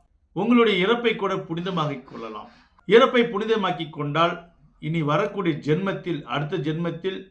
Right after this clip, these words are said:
நல்ல நிலைகளோடு நம்ம பிறப்போம். இதுக்கு உதாரணம் சொல்ல வேண்டும் என்றால், எதிரிடை நட்சத்திரத்தில் நாம் இறந்தோம் என்றால்,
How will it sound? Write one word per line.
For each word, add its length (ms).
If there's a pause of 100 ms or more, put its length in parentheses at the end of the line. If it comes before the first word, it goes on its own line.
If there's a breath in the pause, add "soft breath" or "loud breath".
(100)
நல்ல 320
நிலைகளோடு 640
நம்ம 240
பிறப்போம். 480 (800)
இதுக்கு 320
உதாரணம் 500
சொல்ல 200
வேண்டும் 320
என்றால், 340 (220)
எதிரிடை 420
நட்சத்திரத்தில் 760
நாம் 220
இறந்தோம் 480
என்றால், 400